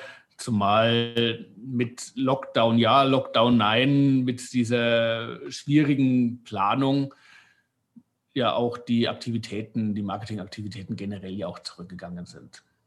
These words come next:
Aber zurück zu deiner Frage, wie denn die Mitglieder des V D F U aufgestellt sind, wenn die Frage dahin geht, äh, ob sie zeitgemäß aufgestellt sind, ob sie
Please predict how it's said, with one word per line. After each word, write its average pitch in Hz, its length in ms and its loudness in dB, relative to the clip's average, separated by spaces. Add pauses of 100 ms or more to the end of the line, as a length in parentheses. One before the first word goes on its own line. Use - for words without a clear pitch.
(120)
Aber 131 520 2
zurück 139 220 -6
zu 127 80 -6
deiner 123 220 0
Frage, 143 680 -2 (180)
wie 151 400 0
denn 135 260 2
die 127 140 0
Mitglieder 127 380 0
des 117 140 -6
V 107 180 -6
D 120 80 0
F 113 120 -4
U 123 280 0 (420)
aufgestellt 127 760 -4
sind, 139 320 -2 (220)
wenn 123 340 0
die 117 120 -2
Frage 120 360 -8
dahin 117 440 -4
geht, 120 320 -2 (680)
äh, 104 60 -16
ob 120 260 -16
sie 110 500 -2 (120)
zeitgemäß 127 760 -2
aufgestellt 117 760 -6
sind, 113 640 -6
ob 107 160 -12
sie 104 680 -6